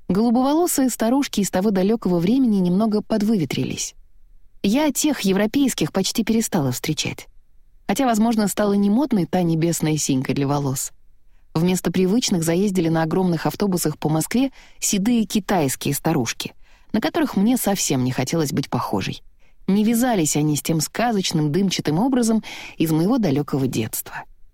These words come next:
А детство моё проходило в Москве, где, собственно, родилась мама —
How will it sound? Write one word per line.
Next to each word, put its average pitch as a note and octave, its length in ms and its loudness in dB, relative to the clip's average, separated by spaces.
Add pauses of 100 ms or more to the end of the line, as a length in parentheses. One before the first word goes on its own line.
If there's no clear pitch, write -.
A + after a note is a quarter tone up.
(440)
А G3 120 0
детство C#4 380 0
моё B3 260 4
проходило C4 480 0
в F3 120 0
Москве, C3+ 520 0 (440)
где, F#3+ 220 2
собственно, G3+ 460 0
родилась G3+ 360 0
мама — D#3 440 0